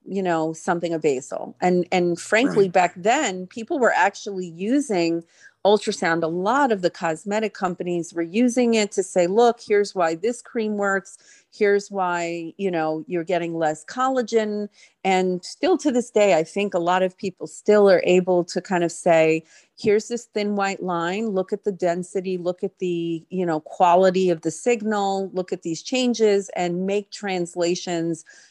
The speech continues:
Speaker 1: as to what's happening on the skin. With these
Speaker 2: Well, I mean, the
Speaker 1: technol-
Speaker 2: thin white, the thin white line can be, you know, it can turn into a thick <laughs> white line based on the
Speaker 1: Right, like,
Speaker 2: technology and the
Speaker 1: thicker.
Speaker 2: advancing, you know what I mean?
Speaker 1: Yeah.
Speaker 2: So, <laughs>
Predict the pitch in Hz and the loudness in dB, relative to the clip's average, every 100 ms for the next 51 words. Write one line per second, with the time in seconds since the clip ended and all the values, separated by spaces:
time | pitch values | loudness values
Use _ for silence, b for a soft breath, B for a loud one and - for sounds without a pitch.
0 | b 180 170 196 170 165 - 180 170 175 | b -4 0 2 4 4 2 -2 0 -2
1 | 165 147 147 - - 180 131 - _ b | -2 0 -4 -4 0 0 0 -8 _ b
2 | b b b - 190 180 - 285 294 302 | b b b -6 -4 -4 0 4 6 6
3 | 311 302 262 175 302 330 311 262 247 226 | 4 2 2 2 2 2 0 0 -4 -6
4 | 208 220 196 269 240 233 208 - 170 185 | 2 2 2 0 0 0 -2 -2 -2 -2
5 | 190 160 180 160 156 151 147 - 160 143 | -2 -6 -8 -6 -4 -4 -6 -6 -4 0
6 | 143 - - 160 - 170 156 156 - - | -2 -2 -8 -8 -4 -4 -2 -4 -6 -4
7 | - - - 208 196 165 160 143 165 151 | -2 -4 -2 0 2 0 -2 -2 0 -2
8 | 160 - 160 277 208 170 165 196 190 254 | -2 -6 0 2 2 0 -2 -4 0 0
9 | 190 214 254 185 208 233 226 170 190 214 | 2 4 4 4 2 0 0 0 -2 -2
10 | 196 220 - 160 170 180 180 180 175 180 | -4 -4 -8 -8 -2 -2 0 0 0 0
11 | 196 208 156 185 165 311 - 226 | -2 -2 -2 0 0 -2 -6 -6